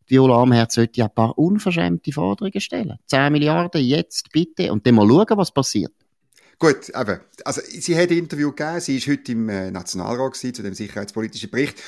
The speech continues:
Speaker 2: Was sie nicht gemacht hat, ist das letzte, <laughs> eben zehn Milliarden fordern. Das ist, glaub ich, einfach nicht ihres Naturell. Und, ähm,
Speaker 1: Irgendetwas, hat sie denn irgendetwas gefordert?
Speaker 2: Äh, ich habe nicht die ganze, äh, Ansprache geredet, ähm, ich habe
Speaker 1: Fünftausend
Speaker 2: sie
Speaker 1: Helm.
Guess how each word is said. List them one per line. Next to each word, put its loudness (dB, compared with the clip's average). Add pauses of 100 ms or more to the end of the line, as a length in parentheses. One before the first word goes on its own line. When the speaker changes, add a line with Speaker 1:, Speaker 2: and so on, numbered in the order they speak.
(180)
Speaker 2:
Was 0
sie 0
nicht 0
gemacht -4
hat, -2
ist 0
das 0
letzte, -6
<laughs> -6
eben -6
zehn -8
Milliarden -6
fordern. -6 (420)
Das -6
ist, -6
glaub -4
ich, -4
einfach -8
nicht -4
ihres -4
Naturell. -4
Und, -4
ähm, 2
Speaker 1:
Irgendetwas, 4
hat 2
sie -6
denn 2
irgendetwas 2
gefordert? -10 (500)
Speaker 2:
Äh, -8
ich -4
habe 2
nicht 0
die -2
ganze, 0
äh, -6
Ansprache -4
geredet, -4
ähm, 0
ich 0
habe 6
Speaker 1:
Fünftausend 4
Speaker 2:
sie 2
Speaker 1:
Helm. 4